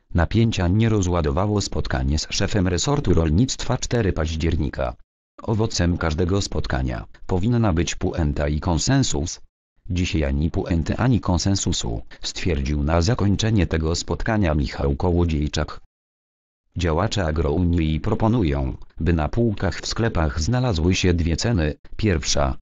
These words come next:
ile dostaje za sprzedaż produktu rolnik, druga, realna cena w sklepie. Postulują też o ograniczenie strat hodowców związanych z afrykańskim pomorem świń.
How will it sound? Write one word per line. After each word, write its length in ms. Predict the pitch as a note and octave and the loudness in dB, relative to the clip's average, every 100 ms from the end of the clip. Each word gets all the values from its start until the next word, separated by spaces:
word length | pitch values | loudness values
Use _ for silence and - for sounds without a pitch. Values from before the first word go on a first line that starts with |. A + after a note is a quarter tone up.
| - | -6
ile 240 | A2 G2 E2 | -2 0 2
dostaje 440 | E2+ - A#2 F#2+ | 0 0 0 2
za 140 | E2+ | 2
sprzedaż 460 | E2 - F#2+ D#2 D2+ | 0 -2 -2 -2 -2
produktu 560 | - E2 A#1+ - G#2 E2+ | 0 0 0 0 0 2
rolnik, 500 | F2+ D#2+ C2 - - - | 2 0 -2 -6 -16 -12
druga, 420 | F2 C3 F#2+ C#2 C2+ - | -4 -2 0 0 -4 -6
realna 520 | - E2+ E2+ E2 F2+ F2+ | -2 0 2 2 2 0
cena 320 | - A#2+ D#2 | 0 0 0
w 80 | - | -2
sklepie. 520 | - A2+ - C2 - - _ _ - - | -2 0 0 -2 -4 -12 _ _ -14 -4
Postulują 680 | E2+ - F#2 G#2 A#2+ A2 | -4 0 0 2 2 2
też 200 | E2 F#2+ | 0 0
o 120 | B2 - | 0 0
ograniczenie 720 | G2+ F#2 F2 F2 - B2+ G2+ | 0 0 2 2 2 2 2
strat 360 | - A2+ B2+ | 0 -2 -2
hodowców 680 | - F2+ D#2 A#1 - F2+ E2+ | -2 0 0 -2 -4 -2 0
związanych 560 | D2+ D#2 D#2+ F#2 B2 D2+ | 0 2 2 2 0 0
z 60 | D#2 | 0
afrykańskim 800 | D#2 D#2 G#2+ B2+ - B2 G#2+ | 0 0 2 2 2 2 2
pomorem 420 | F2+ F#2 A#2+ A#2 F2 | 2 0 2 2 0
świń. 400 | - - D2 | -2 -2 0